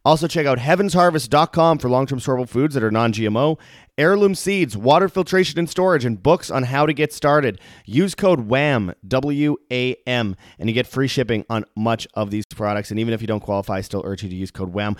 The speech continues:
What are you waiting for, my friends? This is one of the number one ways to prepare for the Great Reset, is to have food on the shelves. Again, when there's no food on the shelves at the grocery store, then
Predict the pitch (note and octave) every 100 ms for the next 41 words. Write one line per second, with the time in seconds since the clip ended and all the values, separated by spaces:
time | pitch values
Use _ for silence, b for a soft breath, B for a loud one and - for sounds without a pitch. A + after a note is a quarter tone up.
0 | B G2+ D3 A3 A3 F#3+ F#3+ F#3 F3+ E3
1 | D#3+ D3+ D3+ D3+ B2 B2 A#2 C#3 B2+ B2
2 | D3 F3 F#3 E3 D3+ D3+ D3+ C#3 C3 B2
3 | D#3+ F3 D3 A2 B2+ D#3+ G#2+ D3+ D3+ C3
4 | A#2+ B B B B F3 - E3 E3+ F#3+
5 | F3 - F3 E3 B2+ G#2 b b b -
6 | C#3 D3 C#3 - B2 - D#3+ C3+ F2 -
7 | B B B2 E3 D3 F#2 b b A#2+ D3+
8 | F3 - D3+ C3 C#3 C#3+ C#3 - C3+ C3+
9 | B2+ C3 C3 G#2+ G#2 A2 A#2 E3+ G3 D#3+
10 | C#3+ C3+ A#2+ A#2+ - b b b G2 C#3
11 | C3+